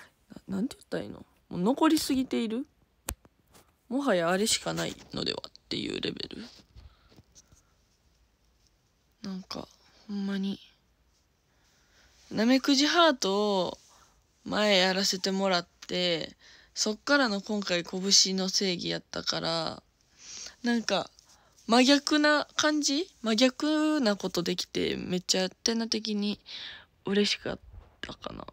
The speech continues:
てな、あの、なめくじハートみたいな、あんなめっちゃ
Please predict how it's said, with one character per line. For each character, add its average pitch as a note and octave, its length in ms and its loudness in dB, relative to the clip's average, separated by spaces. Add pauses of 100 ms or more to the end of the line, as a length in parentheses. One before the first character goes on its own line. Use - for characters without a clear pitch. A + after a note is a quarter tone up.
(180)
て G#3 80 -2
な、 F3+ 220 0
あ E3 40 0
の、 E3 260 -6 (600)
な F#3 80 -4
め G#3+ 120 0
く A#3 100 -2
じ B3 60 0
ハ D4 140 4
ー C#4 40 0
ト G#3 100 -2
み F#3+ 80 0
た F3+ 100 -2
い F3+ 60 -2
な、 F3 120 -2
あ F#3+ 40 -2
ん F#3+ 80 0
な F#3+ 80 0
め F#3 120 0
っ - 100 -6
ち - 100 -4
ゃ G#3 40 -2